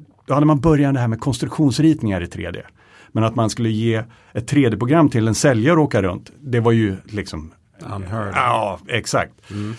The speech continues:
Speaker 1: Så det, ja, min idé, vi var väl för tidiga, liksom.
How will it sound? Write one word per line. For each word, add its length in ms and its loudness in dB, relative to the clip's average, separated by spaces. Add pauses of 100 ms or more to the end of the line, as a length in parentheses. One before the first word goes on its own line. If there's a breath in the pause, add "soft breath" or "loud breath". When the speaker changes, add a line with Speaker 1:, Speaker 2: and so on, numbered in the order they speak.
(140)
Speaker 1:
Så 160 -2
det, 600 4 (240)
ja, 360 4
min 200 6
idé, 440 4 (140)
vi 180 2
var 140 4
väl 160 2
för 100 -4
tidiga, 460 2
liksom. 480 -8